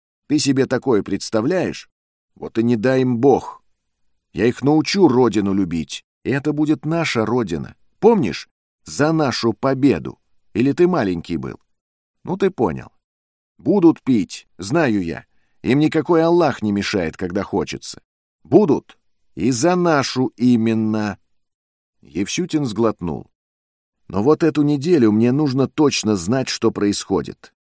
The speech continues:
И видишь, какая зараза. Верить уже никому нельзя. Булкин везде татар насажал. Почему у вас до сих пор К Г Б, а не У Ф С Б?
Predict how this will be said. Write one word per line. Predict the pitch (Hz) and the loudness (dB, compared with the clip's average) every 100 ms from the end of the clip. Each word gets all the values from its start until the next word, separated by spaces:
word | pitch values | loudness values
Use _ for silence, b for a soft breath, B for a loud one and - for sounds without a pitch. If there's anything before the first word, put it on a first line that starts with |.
| _ _ _ | _ _ _
И | 78 117 | -2 0
видишь, | 214 170 - | 2 2 2
какая | 131 - 123 104 | -2 0 0 0
зараза. | 82 113 120 95 69 - - _ _ _ _ _ _ _ _ _ | 0 0 0 -2 -4 -12 -20 _ _ _ _ _ _ _ _ _
Верить | - 87 190 151 117 | 0 6 6 6 2
уже | 98 87 | -2 -2
никому | 92 104 120 170 | -2 0 0 0
нельзя. | 175 143 85 82 65 - _ _ _ _ - | 0 0 -2 -6 -8 -16 _ _ _ _ -2
Булкин | 196 214 - 113 | 0 0 0 -2
везде | 98 95 76 98 | 0 -2 -2 -4
татар | 101 95 135 143 | -4 -2 -2 0
насажал. | 156 - 165 170 170 143 _ _ _ | -2 0 0 0 -2 -4 _ _ _
Почему | - 214 277 196 | -8 -4 0 2
у | 139 | 2
вас | 123 101 | 2 0
до | 123 | 0
сих | 131 123 | -2 -4
пор | 135 123 | 0 0
К | - 135 | 0 -2
Г | 131 156 | 0 2
Б, | 123 73 - _ _ | 0 -2 -8 _ _
а | - 117 | -4 0
не | 143 | 4
У | 151 143 | 6 4
Ф | 123 | 4
С | 139 117 | 2 2
Б? | 104 85 | -4 -6